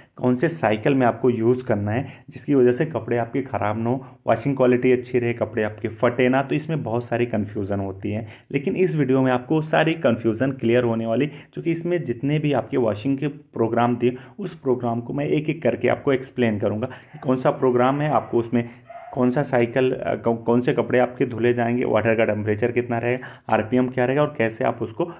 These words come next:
उसमें एडिशनल फीचर्स भी ऐड कर सकते हो। जैसे कि ये हमारा केनोबा है और इसको हम लोग इस तरह से रेगुलेट करते हैं, तो ये इसमें साइड पे आपकी लाइट जलती है, जिस लाइट पे ये जलेगी वो प्रोग्राम आपका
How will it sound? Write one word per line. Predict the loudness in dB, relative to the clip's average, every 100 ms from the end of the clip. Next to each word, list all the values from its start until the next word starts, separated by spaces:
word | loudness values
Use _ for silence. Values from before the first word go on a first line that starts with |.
| -20
उसमें | -12 -4 -4 -4 -14 _ _ _ _ -2
एडिशनल | 0 0 -2
फीचर्स | 0 -2 0 -2 -2
भी | 0
ऐड | 0 0
कर | -2
सकते | -2 -6 -2
हो। |
जैसे | 0 -2 -2
कि | 0
ये | 2
हमारा | 2 0 -4
केनोबा | 0 0 2 2
है | 2 0 -12 _
और | 0 0
इसको | 0 0
हम | 0
लोग | -2
इस | -4 -2
तरह | -2
से | 0 0
रेगुलेट | 2 2 2 2
करते | -2 -2 -4
हैं, | -2
तो | -2
ये | 2 2 2 -2 -12 -18 -14
इसमें | -8 -2 -2 -2
साइड | -4 0 0 2
पे | 0
आपकी | 0 -2
लाइट | 2 4 4 4
जलती | 2 2 2
है, |
जिस | 2 2 2
लाइट | 2 2 2
पे | 2
ये |
जलेगी | 2 0 2 0 -2 -12 -6
वो | -4
प्रोग्राम | 0 2 4 4
आपका | 2 0 -2 -2 -8